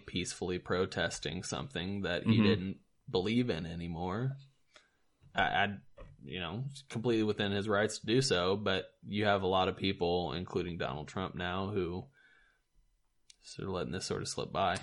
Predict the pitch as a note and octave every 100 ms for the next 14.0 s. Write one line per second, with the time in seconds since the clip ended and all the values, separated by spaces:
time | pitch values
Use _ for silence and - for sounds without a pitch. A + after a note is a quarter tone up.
0 | - G2+ G2 G2+ A2+ A#2+ A2+ A2+ - A2
1 | G#2 G2+ G2 E2 F#2 F#2 - G#2 F2 E2+
2 | - - _ _ - B2+ A#2+ A2+ G#2+ -
3 | _ A2+ B2 C3 - G#2 G2 F#2+ F#2 -
4 | - - G#2+ F2+ - G#2 F#2+ - _ -
5 | G2+ F#2 F#2+ - F#2+ F#2+ - G2+ G2+ G2
6 | G2 G2 F#2+ F#2+ F2+ - - - - -
7 | _ - G2+ F#2+ F2+ F#2 - - - A#2+
8 | A#2 A2+ G#2 - A2 - G2+ G2 G2 -
9 | G2+ G2 F#2+ F#2+ F#2 - - - - F#2+
10 | F2 D#2 B1 F#2+ - _ _ _ _ _
11 | _ _ _ _ _ _ _ G#2+ G#2 G2
12 | F#2+ G2 - - - _ _ _ _ _
13 | _ _ _ - F#2+ F#2 F#2 F2+ -